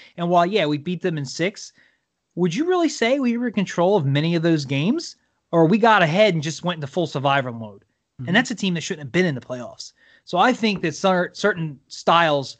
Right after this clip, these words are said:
Speaker 1: don't match up well against the Flyers. The Islanders are the, the one team, and I realize it more now than never, I'd rather play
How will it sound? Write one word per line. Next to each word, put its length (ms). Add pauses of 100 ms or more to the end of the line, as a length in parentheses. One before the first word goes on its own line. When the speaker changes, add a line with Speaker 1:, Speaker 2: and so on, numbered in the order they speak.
(400)
Speaker 1:
don't 320
match 320
up 180
well 380
against 240
the 60
Flyers. 320
The 100
Islanders 500
are 60
the, 280
the 100
one 360
team, 320
and 200
I 60
realize 360
it 60
more 200
now 200
than 220
never, 420
I'd 100
rather 260
play 320